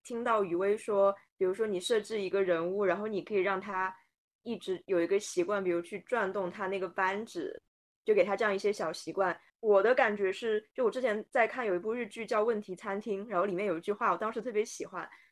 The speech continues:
他说，“每个人，就正是每个人的缺点，让每个人变得很可爱。”这句话它给我的启发就是，我们在设置人物的时候，比如说我们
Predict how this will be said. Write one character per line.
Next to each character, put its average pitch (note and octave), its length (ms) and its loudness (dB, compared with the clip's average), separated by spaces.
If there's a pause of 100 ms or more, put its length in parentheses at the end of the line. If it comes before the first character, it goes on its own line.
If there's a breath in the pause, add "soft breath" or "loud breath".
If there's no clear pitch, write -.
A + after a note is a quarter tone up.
(160 soft breath)
他 A3+ 100 -2
说 A3 400 4 (640 loud breath)
，“每 F#3+ 220 6
个 B3 120 8
人， F3+ 460 2 (160)
就 B3+ 100 -6
正 C4+ 220 0
是 B3+ 160 -6
每 E3+ 160 4
个 G3+ 80 4
人 G#3 140 2
的 G#3 100 -2
缺 B3 400 2
点， A3 320 0 (120)
让 G3+ 200 2
每 E3+ 160 0
个 G3+ 140 2
人 E3 240 2
变 G3+ 200 0
得 E3+ 80 0
很 F3+ 200 -8
可 G3+ 200 -6
爱。” - 300 -2 (160 soft breath)
这 C#4+ 60 -4
句 C#4+ 100 -2
话 C#4+ 260 4
它 C4+ 200 -4
给 G#3+ 160 4
我 G#3 120 4
的 F#3+ 80 0
启 - 280 -8
发 G3 180 -2
就 G#3 180 2
是， G3+ 320 0 (200 soft breath)
我 G3 120 -2
们 F3+ 140 0
在 A#3 160 0
设 B3 200 2
置 A#3 180 -4
人 F3+ 180 2
物 A3 160 -2
的 G3 100 2
时 G3 120 -4
候， F3+ 160 2
比 F#3 100 -2
如 F3+ 100 2
说 A3+ 240 0
我 G#3 80 2
们 E3+ 320 -4